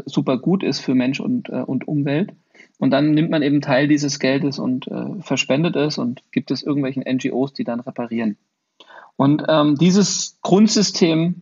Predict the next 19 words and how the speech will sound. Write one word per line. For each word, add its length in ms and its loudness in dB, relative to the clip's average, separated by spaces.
das 420 0
finde 300 4
ich 400 0
falsch, 580 0
weil 140 4
es 120 0
eben 360 0
an 180 2
beiden 360 4
Stellen 680 2
interessanterweise 1000 2
zu 480 4
massiven 540 2
Fehlentwicklungen 800 0
führt. 340 -6
Auf 200 0
der 120 0
unternehmerischen 580 2
Seite, 460 2